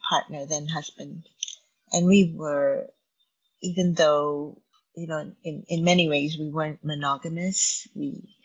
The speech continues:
in practice, we were pretty monogamous. And, uh, uh, I, I, I hadn't encountered polyamory or those tools yet, so I had no idea, you know, um,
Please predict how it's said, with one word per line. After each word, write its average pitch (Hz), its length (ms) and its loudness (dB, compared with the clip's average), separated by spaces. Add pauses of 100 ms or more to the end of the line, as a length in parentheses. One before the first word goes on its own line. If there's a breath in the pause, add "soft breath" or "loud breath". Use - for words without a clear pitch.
(280 soft breath)
in 196 180 8
practice, - 680 0
we - 120 -14
were - 220 -12
pretty - 380 -16 (160)
monogamous. - 800 -8
And, 196 120 -18 (880 loud breath)
uh, - 240 4
uh, - 180 -6 (600)
I, 170 140 4 (100)
I, 160 240 4 (460)
I 165 100 6
hadn't 175 360 6
encountered 143 760 2 (120)
polyamory 147 960 2
or 147 160 0
those 147 320 2
tools 147 500 -2
yet, 139 280 2
so 139 400 0 (460 loud breath)
I 156 120 6
had 185 200 8
no 147 180 6
idea, 139 540 6 (120)
you 151 140 -14
know, 143 240 -14 (300)
um, 156 320 -16